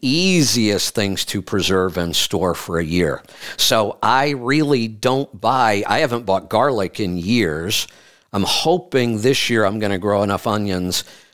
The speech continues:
Um, I only made it about six months with my onions last year. I didn't grow enough. So this year, I have four hundred onion plants, I think. That should be enough, uh, to get me through a year.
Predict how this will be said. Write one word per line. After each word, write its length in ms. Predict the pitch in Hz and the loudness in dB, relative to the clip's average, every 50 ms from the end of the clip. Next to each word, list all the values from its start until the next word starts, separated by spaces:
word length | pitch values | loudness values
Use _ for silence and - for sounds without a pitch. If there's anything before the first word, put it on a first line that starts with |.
| _ - | _ -6
Um, 400 | 92 95 98 95 92 92 95 104 - | -2 0 0 2 0 0 -2 -4 -2
I 100 | 101 104 | -2 -2
only 260 | 113 120 117 120 117 | 0 0 0 0 2
made 280 | 107 110 113 107 104 | 2 2 2 0 0
it 120 | 107 110 98 | 0 0 0
about 440 | 101 87 95 92 95 101 95 - - | 0 2 2 2 2 0 -2 -4 -4
six 440 | - - - - - 101 - - | -4 -2 -2 -2 -2 -2 -2 -2
months 360 | 110 104 95 95 95 87 - - | -2 0 0 0 -2 -4 -6 -8
with 160 | 92 - 104 | -8 -6 -4
my 180 | 95 82 85 | -2 -2 0
onions 380 | 87 90 87 87 87 85 82 78 | 0 0 0 -2 -2 -2 -4 -2
last 400 | 71 82 85 85 78 - - - | -2 0 0 0 0 -2 -4 -4
year. 100 | 85 73 | -4 -4
I 60 | 80 | -2
didn't 220 | 76 85 85 - - | -2 -2 -4 -4 -2
grow 280 | 92 92 90 85 76 | -2 0 0 0 -2
enough. 380 | 73 80 71 69 69 - - - _ _ _ _ _ _ _ _ | -4 -8 -10 -12 -14 -16 -18 -20 _ _ _ _ _ _ _ _
So 180 | - - 92 | -2 -2 0
this 300 | 85 104 131 123 - - | 2 2 2 2 2 0
year, 420 | 113 107 101 101 95 95 92 85 - _ _ _ _ _ _ 90 | 2 2 4 4 4 2 0 -2 -6 _ _ _ _ _ _ 0
I 80 | 101 104 | 2 2
have 200 | 92 90 71 - | 2 0 -2 -6
four 800 | - - - - - - 123 110 110 120 120 117 117 117 110 95 | -12 -18 -18 -12 -6 -4 -2 0 2 2 2 2 2 2 0 -2
hundred 720 | - - - - 113 110 110 107 98 87 90 95 95 87 | -4 -8 -6 -4 -2 -2 0 -2 -2 -2 0 0 0 0
onion 440 | 101 - 98 98 98 92 90 82 80 | 0 -2 -2 -2 -2 -2 -2 -4 -4
plants, 500 | - - - 85 80 80 82 82 - - | -8 -8 -6 -4 -4 -4 -4 -4 -4 -4
I 80 | 92 82 | -4 -4
think. 360 | - - 87 78 76 - - | -4 -4 -4 -6 -6 -6 -2
That 220 | - 87 82 - | -2 -2 -2 0
should 280 | - - - 98 78 71 | 0 -2 0 -2 -2 -2
be 160 | 80 87 85 | 0 0 2
enough, 420 | 82 85 87 87 85 80 - - - - - - _ - - - - _ _ _ - | 2 2 2 0 -2 -4 -6 -10 -16 -20 -20 -20 _ -20 -20 -20 -20 _ _ _ -4
uh, 200 | 95 87 85 90 | -2 -2 -2 -2
to 120 | - - 104 | -2 -4 -2
get 220 | 85 107 98 - | -2 -2 -2 -2
me 100 | 110 95 | -2 -4
through 240 | - - - 98 87 | -4 -2 -2 0 0
a 60 | 85 | 0
year. 420 | 80 80 92 87 73 67 - - | 0 0 0 0 0 0 -4 -8